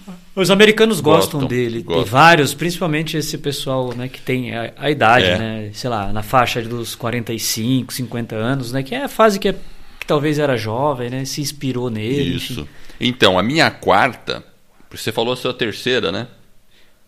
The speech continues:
Speaker 1: Eu falei a terceira e nós já estamos quase acabando
Speaker 2: É,
Speaker 1: aqui o
Speaker 2: eu só
Speaker 1: tempo,
Speaker 2: vou
Speaker 1: hein?
Speaker 2: falar a quarta porque ela fecha com a sua terceira, porque eu anotei exatamente isso. "Ou faz o que é necessário para vencer,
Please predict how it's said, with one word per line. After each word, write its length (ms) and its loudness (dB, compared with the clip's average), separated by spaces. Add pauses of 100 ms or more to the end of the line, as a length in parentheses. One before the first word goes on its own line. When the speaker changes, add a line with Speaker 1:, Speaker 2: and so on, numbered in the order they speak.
(420)
Speaker 1:
Eu 80 -4
falei 300 0
a 40 -2
terceira 460 2
e 40 -2
nós 120 2
já 80 2
estamos 220 -2
quase 220 2
acabando 340 0
Speaker 2:
É, 160 10
Speaker 1:
aqui 80 8
o 40 8
Speaker 2:
eu 100 8
só 100 2
Speaker 1:
tempo, 60 2
Speaker 2:
vou 100 0
Speaker 1:
hein? 60 0
Speaker 2:
falar 260 0
a 60 -2
quarta 360 -2
porque 300 -6
ela 180 0
fecha 400 -6
com 120 -8
a 40 -8
sua 200 -10
terceira, 640 -4
porque 460 -2
eu 180 0
anotei 320 -2
exatamente 600 -6
isso. 240 -10
"Ou 240 0
faz 480 -4
o 60 -8
que 140 -6
é 60 0
necessário 760 -6
para 200 -2
vencer, 540 -4